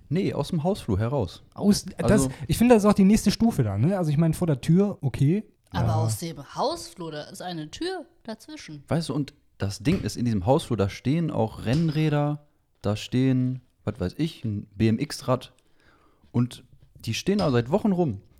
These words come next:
Speaker 1: Dann stelle ich mal einen Tag meinen E-Roller dazu und der ist ja sofort am nächsten Tag weg,
Speaker 2: Das
Speaker 1: ne?
Speaker 2: Hightech.
Speaker 3: Kann derjenige denn mit dem E-Roller irgendwas anfangen,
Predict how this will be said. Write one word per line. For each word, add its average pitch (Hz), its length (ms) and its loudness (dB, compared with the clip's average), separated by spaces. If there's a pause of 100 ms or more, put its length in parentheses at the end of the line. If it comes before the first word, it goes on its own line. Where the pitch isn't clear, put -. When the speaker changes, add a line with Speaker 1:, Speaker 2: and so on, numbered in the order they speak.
Speaker 1:
Dann 120 120 0
stelle 175 240 0
ich 180 120 -6
mal 120 180 0
einen 196 400 -2 (140)
Tag - 340 -2
meinen 131 280 -2
E-Roller 117 380 -2
dazu 95 480 -8 (680)
und 101 100 -10
der 101 80 -10
ist - 60 -10
ja 104 60 -4
sofort 101 280 -4
am 95 100 -4
nächsten 113 280 -10
Tag - 220 -12
weg, - 180 -6
Speaker 2:
Das - 160 -6
Speaker 1:
ne? - 80 -14
Speaker 2:
Hightech. 156 160 -4
Speaker 3:
Kann 226 180 -2
derjenige 233 560 -4
denn 190 180 -8
mit 185 140 -12
dem 170 340 -12 (160)
E-Roller 190 400 -8
irgendwas 156 260 -12
anfangen, 269 540 -10